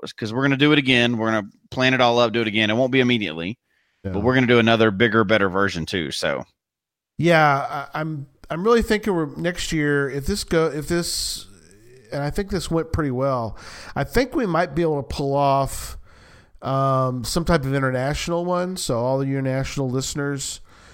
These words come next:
Speaker 2: um, stay tuned for that announcement as soon as we get the details on that for y'all.
Speaker 1: Yeah, that'll be fun. Or other suggestions about, you know.
Speaker 2: Mm-hmm.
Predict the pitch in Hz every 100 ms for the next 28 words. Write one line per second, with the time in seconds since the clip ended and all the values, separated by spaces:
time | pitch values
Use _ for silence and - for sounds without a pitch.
0 | - - 110 113 113 113 113 107 - -
1 | 143 135 139 139 135 - 123 127 123 120
2 | - - 127 127 127 - 135 127 117 -
3 | 117 110 - 127 120 117 120 117 117 120
4 | 120 135 117 110 113 113 113 113 120 120
5 | 117 113 110 127 - _ _ _ _ _
6 | _ - - _ _ _ - 87 110 110
7 | 110 113 107 107 - 156 196 196 - _
8 | 113 120 127 127 127 143 - 95 - 95
9 | 98 101 92 - 107 82 69 90 151 175